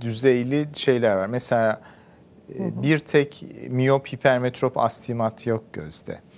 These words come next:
Speaker 1: Yani daha fazla, daha değişik kırma kusurları da var. Onların ayrıntıları var. Eğer bir kişide o diğer tür kırma kusurları fazla ise, e, onun mesela ona yöneleceğimiz yöntem biraz daha farklı olabiliyor. Wavefront dediğimiz yöntem olabiliyor.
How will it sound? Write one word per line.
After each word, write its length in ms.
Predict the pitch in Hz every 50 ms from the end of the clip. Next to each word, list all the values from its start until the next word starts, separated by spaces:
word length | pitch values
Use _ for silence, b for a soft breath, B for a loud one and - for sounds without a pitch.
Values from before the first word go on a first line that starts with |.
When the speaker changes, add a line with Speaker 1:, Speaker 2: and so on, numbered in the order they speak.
| B B B B _ -
Speaker 1:
Yani 460 | 113 120 113 113 110 110 110 110 120
daha 220 | 135 135 143 151
fazla, 640 | 143 - 139 131 123 120 117 120 - 127 123 120 117
daha 260 | 123 123 131 135 123
değişik 580 | 123 120 117 117 - - - 127 - - - -
kırma 260 | - 123 120 120 120
kusurları 520 | - - - - - 107 110 113 110 110
da 120 | 104 95 82
var. 120 | 82 -
Onların 400 | - 110 107 104 104 104 104 107
ayrıntıları 720 | 107 101 98 98 98 107 107 - - 107 107 107 107 107 90
var. 140 | - - B B B B B B B B -
Eğer 280 | 131 127 135 135 131 135
bir 80 | 160
kişide 400 | 156 - 160 - - 131 117 117
o 440 | - - 120 135 139 143 143 131 - - B B B B B B - -
diğer 360 | - 127 147 147 143 135 131 -
tür 420 | - - 101 95 - - - - - - - _
kırma 280 | - 127 117 117 117 113
kusurları 480 | - - - - 113 110 110 107 110
fazla 500 | - - - 127 123 123 120 - 165 165
ise, 420 | 156 131 - - - 151 175 226 b b b b b b b b b b b -
e, 200 | - 120 117 117
onun 540 | - - 156 165 180 196 196 196 196 196 202 190
mesela 420 | 180 151 131 - - 131 123 123 -
ona 180 | 143 143 147
yöneleceğimiz 720 | 147 143 139 135 135 127 127 120 123 131 127 127 127 123 123
yöntem 440 | 127 120 120 - - 139 127 127 123
biraz 300 | 123 123 120 120 117 120
daha 160 | 123 120 123
farklı 440 | - - 127 117 113 - - 117 113
olabiliyor. 560 | 107 104 107 104 98 101 98 87 87 82 80
Wavefront 560 | 95 110 110 107 104 - - 110 101 104 -
dediğimiz 380 | 110 104 98 104 101 101 98 104
yöntem 380 | 107 101 101 98 - 117 110
olabiliyor. 460 | 104 95 92 90 92 95 - 147 185